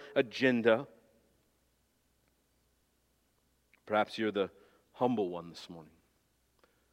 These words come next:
begging God, "Transform my wicked heart into an image of your glorious Son." May we be a people that hear God's word.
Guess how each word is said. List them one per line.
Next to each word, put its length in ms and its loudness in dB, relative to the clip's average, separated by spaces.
begging 460 0
God, 340 2
"Transform 920 -4
my 460 2
wicked 440 -4
heart 400 -4
into 720 -6
an 80 -4
image 320 -4
of 100 -8
your 240 -4
glorious 640 -4
Son." 260 -16
May 80 2
we 140 10
be 160 8
a 40 8
people 320 0
that 180 0
hear 400 -4
God's 360 -4
word. 300 -12